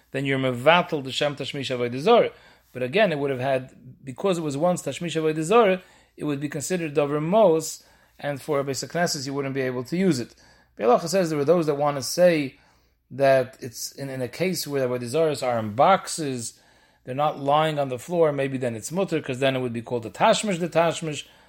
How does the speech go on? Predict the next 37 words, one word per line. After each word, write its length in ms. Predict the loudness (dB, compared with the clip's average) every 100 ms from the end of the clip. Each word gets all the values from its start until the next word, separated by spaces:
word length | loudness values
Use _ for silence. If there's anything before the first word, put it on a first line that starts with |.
| _ -4
Maisa, 240 | -2 -2
he 120 | 0
argues 380 | 6 6 6 2
on 180 | -2 -2
it, 60 | -6
that 100 | -8
when 100 | -6
a 40 |
case 300 | -2 -4 -4
when 160 | -6 -6
there 140 | -6
was 260 | -2 -2 0
a 20 |
Avodah 200 | -6 -6
Zarah 340 | -2 -2 -2
in 200 | -6 -6
the 280 | -4 -4 -6 _ -20 _ _
church, 380 | 0 2 2 0
then 140 | 0
about 260 | 2 2 0
you 100 | -2
shouldn't 260 | -6 -8 -4
be 100 | -4
able 180 | -4
to 120 | -6 -2
use 220 | -2 0
it 200 | -2 -6 _ _ _
for 140 | -10 -8
a 40 |
shul. 320 | 0 2 0
But 100 | -4 -10
in 80 |
a 40 | -4
case 340 | 0 0 -2
where 140 | -6 -4
it 80 |
wasn't, 500 | 2 2 4 0 -4